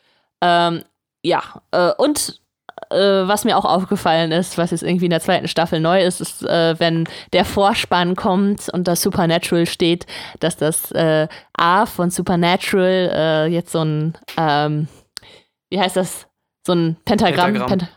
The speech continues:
Speaker 1: Pentagramm ist, ja. <laughs> Fand
Speaker 2: Da
Speaker 1: ich
Speaker 2: kann
Speaker 1: eigentlich
Speaker 2: ich,
Speaker 1: eine nette Idee.
Speaker 2: da kann ich dir aber auch was zu sagen, was total witzig ist. Die haben nämlich, äh, es gibt ja immer diesen Supernatural-Schriftzug zu Beginn jeder Folge, äh, jeder,
Speaker 1: Mhm.
Speaker 2: genau, jeder Folge. Und der ist von Staffel zu Staffel, ist der Effekt oder das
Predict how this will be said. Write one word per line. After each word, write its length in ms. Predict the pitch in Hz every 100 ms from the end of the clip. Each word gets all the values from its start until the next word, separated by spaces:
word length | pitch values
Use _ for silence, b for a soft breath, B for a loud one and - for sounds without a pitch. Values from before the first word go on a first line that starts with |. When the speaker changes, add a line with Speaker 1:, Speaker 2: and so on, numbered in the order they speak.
| _
Speaker 1:
Pentagramm 480 | - 226 208 190 180
ist, 220 | 151 -
ja. 140 | 160 151
<laughs> 20 |
Fand 300 | - 220 -
Speaker 2:
Da 80 | 254
Speaker 1:
ich 400 | - - - -
Speaker 2:
kann 100 | 277
Speaker 1:
eigentlich 200 | 330 226
Speaker 2:
ich, 40 | 208
Speaker 1:
eine 80 | 185
nette 160 | 170 160
Idee. 180 | 147
Speaker 2:
da 100 | 147
kann 160 | 151 196
ich 100 | 208
dir 120 | 202
aber 120 | 165
auch 140 | 165 196
was 220 | 233 -
zu 80 | 156
sagen, 440 | 131 127 151 170 - _
was 180 | 143 139
total 320 | 147 139 139
witzig 320 | 131 - 151
ist. 280 | 147 175 -
Die 100 | 147
haben 160 | 151 165
nämlich, 420 | 165 156 - - -
äh, 200 | 139 135
es 120 | -
gibt 160 | 185 165
ja 60 |
immer 180 | 160 180
diesen 220 | 160 151
Supernatural-Schriftzug 1120 | 143 143 139 165 - 175 - 185 185 - 220 -
zu 120 | 180
Beginn 240 | 180 180
jeder 200 | 190 190
Folge, 420 | 185 185 180 208 240 226
äh, 100 | 160
jeder, 300 | 160 165 - -
Speaker 1:
Mhm. 60 |
Speaker 2:
genau, 160 | 175 135
jeder 180 | 131 135
Folge. 400 | 156 160 202 240 B B B B B B B _ _
Und 220 | - 160
der 100 | 160
ist 120 | 165 -
von 120 | 175
Staffel 320 | - 180 226
zu 140 | -
Staffel, 420 | 175 175 180 214 185
ist 240 | 156 -
der 140 | 156
Effekt 380 | 143 - 202 -
oder 180 | 143 147
das 420 | 139 143 - -